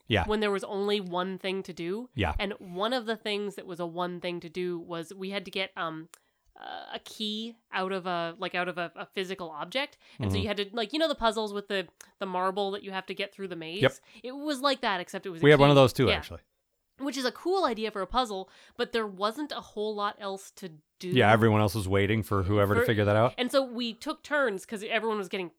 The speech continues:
Speaker 2: frustrated with
Speaker 1: Yeah.
Speaker 2: it. Um, so we took turns doing it. Um, so that was good. And then we had our, our puzzle master figuring out the, um, the trap puzzle, like,
Speaker 1: Mm-hmm.
Speaker 2: but no one could really help her with that
Speaker 1: Yeah.
Speaker 2: exact. So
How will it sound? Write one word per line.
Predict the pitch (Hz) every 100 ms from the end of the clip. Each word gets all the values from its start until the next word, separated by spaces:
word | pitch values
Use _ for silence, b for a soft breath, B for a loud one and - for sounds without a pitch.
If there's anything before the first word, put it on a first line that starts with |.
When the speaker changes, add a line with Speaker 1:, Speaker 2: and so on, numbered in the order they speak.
| _
Speaker 2:
frustrated | 196 190 - 226 240 247
with | 226 247
Speaker 1:
Yeah. | 190
Speaker 2:
it. | - -
Um, | 190 175 170 180
so | 202
we |
took | 208 247
turns | - 220 214 202 - - 175 _ -
doing | 233 202 156
it. | 151 - b b b
Um, | 175 165 170 -
so | 185
that | 196 240 196
was | 156
good. | - 151 147 - b b
And | 220 202
then | 190 196
we | 190
had | 196 190
our, | 180 180 -
our | 214 185
puzzle | - 220 226 190
master | 185 180 - 190 190 180 - -
figuring | 202 202 180
out | 175 170 175
the, | 180 175 160
um, | 160 160 151 156 - -
the | 175
trap | - 208 214
puzzle, | - 151 151 170 226 -
like, | 98 95
Speaker 1:
Mm-hmm. | 104
Speaker 2:
but | 208 - b b
no | 226
one | 226
could | 214 190
really | 196 196
help | 190 - 202 -
her | 233 226
with | 220 226 -
that | 240 247 -
Speaker 1:
Yeah. | 95
Speaker 2:
exact. | 92 95 175
So | - 220